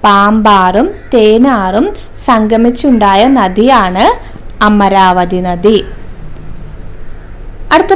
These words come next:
പ്രധാനപ്പെട്ടതാണ് ഇതിൻ്റെ പോഷക നദികൾ. പാമ്പാറിൻ്റെ പ്രധാനപ്പെട്ട, ആ, പോഷക നദികളാണ് ഇരവികുളം, മയിലാടി, തീർത്ഥമല, ചെങ്കലാർ, തേനാർ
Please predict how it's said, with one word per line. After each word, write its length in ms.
പ്രധാനപ്പെട്ടതാണ് 760
ഇതിൻ്റെ 200
പോഷക 420
നദികൾ. 320
പാമ്പാറിൻ്റെ 720
പ്രധാനപ്പെട്ട, 680
ആ, 20
പോഷക 400
നദികളാണ് 600
ഇരവികുളം, 680
മയിലാടി, 680
തീർത്ഥമല, 720
ചെങ്കലാർ, 680
തേനാർ 540